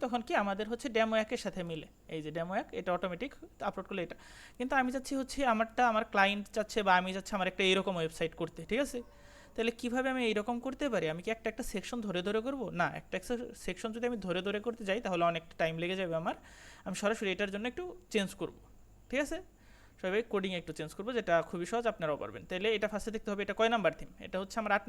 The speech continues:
নাম্বার থিম, হচ্ছে সুপার মার্কেট। ওকে, এখান থেকে আমি চলে যাব হচ্ছে এটার ভিতরে, আহ,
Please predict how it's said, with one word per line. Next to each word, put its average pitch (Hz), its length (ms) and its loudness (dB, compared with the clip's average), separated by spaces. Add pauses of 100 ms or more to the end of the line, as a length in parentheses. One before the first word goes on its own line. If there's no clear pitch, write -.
নাম্বার 170 180 0 (100)
থিম, 254 180 -4
হচ্ছে 214 160 -6 (100)
সুপার 202 320 2
মার্কেট। - 280 -14 (1080)
ওকে, 196 180 -8 (1000)
এখান 190 200 -2
থেকে 226 180 2
আমি 190 140 -4
চলে 202 180 -2
যাব 180 120 -2 (100)
হচ্ছে 190 220 -8 (180)
এটার 156 240 -6
ভিতরে, - 320 -14
আহ, - 60 -20